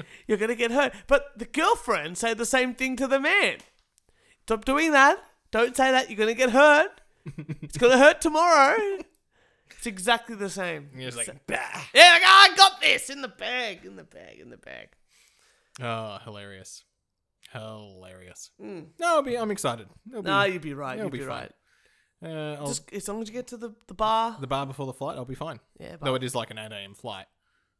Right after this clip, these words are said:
Speaker 1: That's all right. It's a twenty-four hours at the, at the
Speaker 2: Yeah,
Speaker 1: airport,
Speaker 2: it'll be
Speaker 1: isn't it?
Speaker 2: fine.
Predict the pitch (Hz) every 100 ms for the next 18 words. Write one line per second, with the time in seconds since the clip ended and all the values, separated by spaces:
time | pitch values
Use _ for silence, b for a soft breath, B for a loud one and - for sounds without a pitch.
0 | _ _ _ _ _ 403 339 156 156 202
1 | - 220 - 214 151 170 180 - 196 151
2 | 147 151 160 139 _ _ 220 - 135 147
3 | 170 175 202 285 -